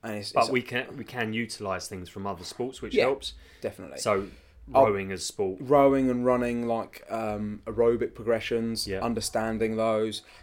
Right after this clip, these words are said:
Speaker 1: strength training progressions and understanding those, and strength systems.
Speaker 2: And the task is just making those fit into CrossFit as sport.
Speaker 1: And the top CrossFitters really are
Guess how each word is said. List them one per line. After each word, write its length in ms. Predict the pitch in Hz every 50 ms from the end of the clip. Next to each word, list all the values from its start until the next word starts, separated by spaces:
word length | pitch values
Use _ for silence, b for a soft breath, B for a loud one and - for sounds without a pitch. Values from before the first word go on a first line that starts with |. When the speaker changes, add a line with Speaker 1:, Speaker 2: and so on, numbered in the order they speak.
| B -
Speaker 1:
strength 480 | - - - 120 113 110 104 - -
training 300 | - - 110 110 107 101
progressions 520 | - 104 - 113 104 - - 107 104 101 104
and 120 | 104 104
understanding 500 | 104 107 107 - - 107 104 104 104 104
those, 400 | 104 107 104 104 104 107 107 104
and 240 | 151 98 101 98 95
strength 380 | - - - - 107 101 -
systems. 580 | - - 110 - - - 110 107 104 104 101 -
Speaker 2:
And 80 | 98 98
the 60 | 95
task 400 | - - 143 131 110 104 - -
is 160 | 120 104 92
just 220 | - - 104 - -
making 300 | 110 104 101 - 101 101
those 200 | 101 95 87 -
fit 380 | - - 156 139 - - - - -
into 340 | - 117 104 104 101 - 104 -
CrossFit 360 | - - 110 - - - - 90
as 80 | - -
sport. 300 | - - 110 98 - - - - - -
Speaker 1:
And 120 | 135 135
the 40 | 131
top 240 | 127 - 160 - -
CrossFitters 440 | - 143 - - - 123 - 120 107
really 480 | 110 117 127 123 123 120 113 107 110 107
are 260 | - 113 107 110 107